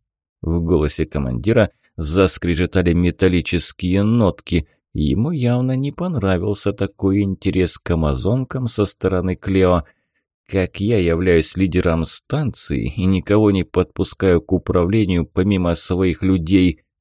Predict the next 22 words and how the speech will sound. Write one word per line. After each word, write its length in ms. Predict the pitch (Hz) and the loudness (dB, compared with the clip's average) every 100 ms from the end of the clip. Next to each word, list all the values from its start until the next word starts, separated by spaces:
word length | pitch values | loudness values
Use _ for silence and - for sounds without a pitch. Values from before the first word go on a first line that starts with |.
| _ | _
так 300 | 92 82 - | 0 0 0
и 100 | 80 | 0
она 440 | 80 110 120 69 - | 0 -2 -2 -4 -6
целиком 580 | - 95 82 - 90 76 | -2 0 0 0 0 0
и 80 | |
полностью 640 | 65 - 107 120 73 - 73 | -4 -2 0 0 -2 -4 -4
занимается 800 | 71 80 78 92 117 87 - - - | -2 0 0 0 0 -2 -4 -8 -4
управлением 1000 | 139 117 - 101 98 98 90 87 87 87 _ | -4 -2 0 2 2 0 0 0 -2 -4 _
амазонками». 960 | 90 98 117 123 87 67 - 50 50 - _ _ _ _ _ _ _ | -2 0 0 2 2 2 -2 -6 -8 -10 _ _ _ _ _ _ _
«Я 260 | 85 80 67 | -2 0 -2
тебя 440 | - 80 69 78 - | -2 -2 2 0 0
услышал», 840 | 117 165 - 80 78 - 101 120 143 _ - | -4 -4 -4 0 0 0 -2 -2 -4 _ -10
странно 640 | - - 101 104 101 95 90 | -10 -2 0 0 0 0 0
блеснули 560 | 85 92 - 92 90 | -2 -2 -4 -4 -2
глаза 440 | 85 85 87 87 87 | -2 -2 0 0 0
побратима, 760 | 92 85 87 - - 90 85 - _ _ | 0 0 0 0 0 0 0 -4 _ _
но 280 | - 95 185 | -2 0 0
больше 440 | 214 175 190 - 160 | -2 -4 -4 -4 -2
он 360 | 156 160 92 | -2 0 0
ничего 520 | 92 87 - - 87 | 0 -2 -2 0 2
не 160 | 76 82 | 0 0
сказал. 640 | - - 123 107 53 - | -2 0 0 0 -2 -4